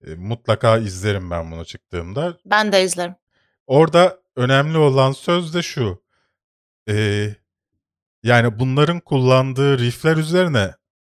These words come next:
Speaker 1: insanlar kariyer inşa ettiler diyor.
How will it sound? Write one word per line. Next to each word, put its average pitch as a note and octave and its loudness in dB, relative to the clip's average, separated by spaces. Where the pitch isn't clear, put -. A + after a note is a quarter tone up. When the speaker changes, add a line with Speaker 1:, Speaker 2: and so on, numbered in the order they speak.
Speaker 1:
insanlar C3 2
kariyer A2+ 2
inşa G2 0
ettiler D#2+ -8
diyor. D#2 -12